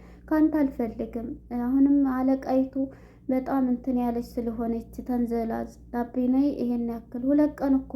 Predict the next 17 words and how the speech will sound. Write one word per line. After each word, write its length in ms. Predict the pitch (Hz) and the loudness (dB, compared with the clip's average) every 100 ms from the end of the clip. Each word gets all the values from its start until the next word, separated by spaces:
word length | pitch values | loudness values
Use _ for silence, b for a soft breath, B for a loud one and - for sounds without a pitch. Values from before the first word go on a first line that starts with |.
| 240 | -6
ሆነ» 240 | 226 226 220 | -4 -2 -2
እያለው 420 | 214 220 220 220 | -4 -4 -4 -4
ነበር። 380 | 220 220 - 226 226 B B B B | -6 -6 -6 -8 -8 B B B B
«አ፣ 120 | 302 302 277 - | -2 0 -2 -6
ሁለት 380 | - 320 349 339 | 2 4 4 0
ቀኑን 340 | - 294 330 349 - - | -2 2 2 2 -4 -6
ከወር፣ 340 | 294 294 302 269 | 2 4 6 4
ወርም 320 | 285 320 320 320 | 6 4 6 4
ልትቀመጥ 680 | 302 - 269 - 254 247 240 | 2 -4 -10 -6 -2 -2 -4
ትችላለህ። 680 | 269 262 240 226 226 214 254 - - - | -10 -8 -8 -6 -8 -8 -10 -10 -14 -2
አባትህ 520 | 269 269 294 302 311 | -2 4 2 2 -2
አልሆነም 500 | 311 294 320 392 453 | -2 2 6 6 6
ልጄ» 220 | 311 262 247 240 - | 4 2 -2 -4 -4
እያሉት 440 | 254 247 240 233 254 | -4 -2 -2 -4 -6
ነበረ። 420 | 233 226 - 220 220 262 B B B B B - - - - - | -6 -6 -6 -6 -6 -10 B B B B B -20 -20 -20 -16 2
«ምን 200 | 427 508 | 6 8
አገባኝ?» 580 | 453 339 339 262 262 269 | 8 8 6 6 4 4